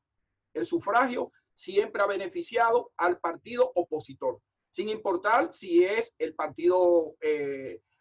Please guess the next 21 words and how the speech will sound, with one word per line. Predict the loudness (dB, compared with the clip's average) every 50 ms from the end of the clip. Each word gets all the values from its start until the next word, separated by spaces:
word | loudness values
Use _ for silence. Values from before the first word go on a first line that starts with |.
| _ _
el | _ -4 2 2
Revolucionario | 6 6 6 6 6 2 0 2 2 2 2
Dominicano, | 2 0 -2 -6 -12 -8 _ 0 2 2 2 2 -2 -4 -4 -6 -8
si | -8 -8 -8 -2 2
es | 2
el | 2 2
Partido | 0 -6 -6 -6 -4 -4 0 0 0 0 0 -2 -2
de | -2 -4
la | -4 -4
Liberación, | -4 -4 -6 -6 -8 -8 -6 -4 -2 -2 -2 -4 -6 -12 -14
eh, | -16 -16 _ _ _ _ _ _
el | -12 -12 -2 0
P | 2 2
R | 2 0
M, | -2 -2 -2
no | -4 -4
importa. | -4 -2 _ -2 -2 -2 -4 -6 _ -8
El | -8 -4
voto | -4 -4 -2 0 0
del | 0 0
exterior, | -2 -6 _ -10 -4 0 0 0 0 0 -4